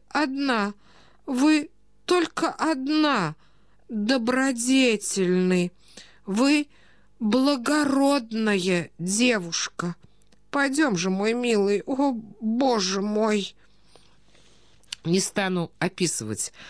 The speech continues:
окончание неприятной сцены, бывшей по выходе князя. Гости разъехались с визгами и ругательствами. Марья Александровна осталась, наконец, одна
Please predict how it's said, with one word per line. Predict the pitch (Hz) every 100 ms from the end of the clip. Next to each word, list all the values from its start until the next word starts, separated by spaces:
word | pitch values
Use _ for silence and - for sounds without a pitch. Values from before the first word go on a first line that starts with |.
| -
окончание | - 233 185 165 - - 208 220 208 190
неприятной | 175 170 - 170 170 175 - 165
сцены, | 156 - - 254 277 254 247 - - - - -
бывшей | 160 262 320 - - 247
по | - 208 196
выходе | 208 233 202 190 185
князя. | 165 160 156 127 107 101 101 - _ - - - - - - -
Гости | 165 185 349 370 - 294
разъехались | 269 247 208 226 262 247 233 226 214
с | -
визгами | 233 240 320 277 247 262 254
и | 214 214
ругательствами. | 220 208 175 139 104 95 - 82 73 87 - _ - - - - -
Марья | 196 196 202
Александровна | - - 247 247 214 185
осталась, | - 220 190 170
наконец, | 180 165 175 175 156
одна | 180 170 185 233 277